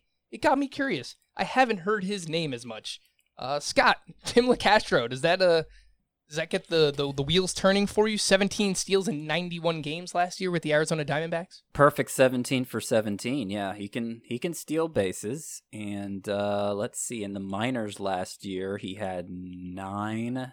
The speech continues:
Speaker 2: He's had a couple thirty steal seasons, a forty steal season in the minors.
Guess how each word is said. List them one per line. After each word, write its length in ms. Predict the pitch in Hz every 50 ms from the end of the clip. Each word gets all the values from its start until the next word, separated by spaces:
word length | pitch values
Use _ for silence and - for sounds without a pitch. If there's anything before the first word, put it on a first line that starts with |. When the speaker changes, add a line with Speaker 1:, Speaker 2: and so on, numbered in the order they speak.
| _ _ _
Speaker 2:
He's 240 | _ - 123 - -
had 220 | 151 147 139 139
a 60 | 139
couple 600 | - - 143 131 - 131 127 123 123 123 120 - _
thirty 240 | - 123 120 117 117
steal 260 | 113 - - 120 110
seasons, 320 | 107 - 113 110 117 113 110
a 40 | 104
forty 280 | - 107 107 104 98
steal 220 | - - 110 98 92
season 340 | - 110 104 98 107 101
in 80 | 98 95
the 80 | 95 95
minors. 460 | 92 90 90 95 101 101 101 -